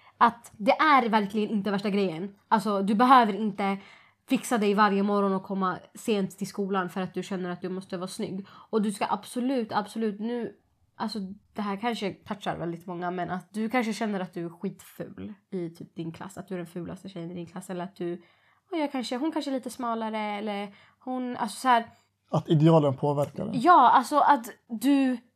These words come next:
Speaker 1: känner dig ful på grund av att du tycker att någon annan är finare än dig. Och sen så lägger man mer vikt i det där och det skapar ångest och helt plötsligt vill man inte gå till skolan. De andra får uppmärksamhet av killarna. Alltså, det är så här, älskling, jag vet att det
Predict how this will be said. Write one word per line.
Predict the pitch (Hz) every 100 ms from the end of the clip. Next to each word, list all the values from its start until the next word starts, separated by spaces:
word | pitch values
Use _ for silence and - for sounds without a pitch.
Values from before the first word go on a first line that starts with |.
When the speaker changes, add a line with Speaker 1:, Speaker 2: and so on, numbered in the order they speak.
| _
Speaker 1:
känner | - 349 262
dig | 214
ful | 285 269 202 220 226
på | 247
grund | 214 214 208
av | 202 196 185
att | 214 -
du |
tycker | 208 202 196
att |
någon | 202 190
annan | 202 196 190
är |
finare | 190 208 226 240
än | 196
dig. | 214 - 247
Och | - 233
sen | 240 233
så |
lägger | 233 214
man | 208 202
mer | 190 185
vikt | 208 -
i | 190
det |
där | 196 254 247 240 226
och | 202
det | 190
skapar | - 190 175 269
ångest | 277 269 262 254 247 214
och |
helt | 202
plötsligt | 202 196 185
vill |
man | 185
inte | 185 -
gå |
till | 196
skolan. | - 269 262 262 262 254 254 247 - -
De | 202
andra | 202 202 196
får | 202 190 - _ -
uppmärksamhet | 196 208 202 190
av | 175
killarna. | - 294 285 285 277 269 262 - -
Alltså, | 240 214
det | 269
är |
så | -
här, | 269 226 - _
älskling, | 226 262 - - 185 220 381 - _ _ -
jag | 220 214 196
vet | 196 285 202 330 - - - _
att | - 196 - -
det | 202 208